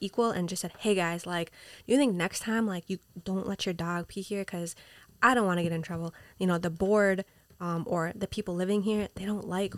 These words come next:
when dogs pee on whatever it is, the little thing. Cool. Yeah, all right, I'll think about it. Cool. But just because he came at us so fiercely, it just was, it felt like we were already getting threatened before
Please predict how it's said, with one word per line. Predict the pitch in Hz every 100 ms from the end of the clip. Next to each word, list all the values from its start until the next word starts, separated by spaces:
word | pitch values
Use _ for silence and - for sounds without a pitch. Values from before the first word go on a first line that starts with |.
| 120
when | 180 175 170
dogs | 165 165 -
pee | -
on | 175 165 - _ 180
whatever | 185 180 180
it | 165
is, | 160 170
the | 185
little | 175 165 165
thing. | - 185 160 202 _ _ _ _
Cool. | - 220 190 - _ _ _
Yeah, | - 202 160 180 _
all | 190
right, | 185 165 190
I'll | 165
think | 202 190
about | 160 -
it. | - -
Cool. | - 185 170 - - -
But | - 208
just | 233 220 185 - 190
because | 220 - 226 247
he |
came | 233 - 190 208
at | - 185
us | 196 -
so | - 185 202 269 262
fiercely, | - - 170 175 214 - 269 285 285
it | - 185
just | 214 - -
was, | 214 208 202 - - - - _ _ _ _ _ _
it | 247
felt | 262 233
like | 240
we | 226
were | 285
already | 233 208 190
getting | 190 185 -
threatened | 220 - 180 175
before | 175 185 - 190 185